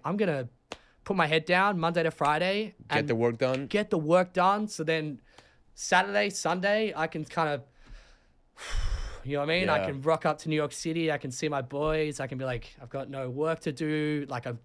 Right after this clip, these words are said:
Speaker 1: got it all
Speaker 2: Uh-huh.
Speaker 1: done."
Speaker 2: Don't feel bad about
Speaker 1: Don't
Speaker 2: it. You're
Speaker 1: feel
Speaker 2: just
Speaker 1: bad about
Speaker 2: enjoying
Speaker 1: it.
Speaker 2: it.
Speaker 1: I'm
Speaker 2: You're
Speaker 1: just
Speaker 2: just
Speaker 1: gonna be in the
Speaker 2: enjoying the work.
Speaker 1: moment,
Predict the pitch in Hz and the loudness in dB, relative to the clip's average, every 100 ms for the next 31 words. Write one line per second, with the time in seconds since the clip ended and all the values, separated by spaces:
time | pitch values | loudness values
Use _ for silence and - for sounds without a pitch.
0 | _ - 143 135 104 95 147 143 139 131 | _ -2 -2 0 -2 -4 -4 -2 -4 -6
1 | 127 - 107 117 113 113 107 113 113 117 | -10 -8 2 2 2 0 2 2 2 2
2 | 113 156 160 - 151 151 156 156 120 151 | 4 4 4 2 2 2 4 2 2 2
3 | 151 139 - 139 135 - 143 - 139 151 | 2 0 0 0 -4 -4 -4 -2 -2 0
4 | 151 143 139 139 139 135 131 131 | 0 0 0 0 0 -2 -6 -6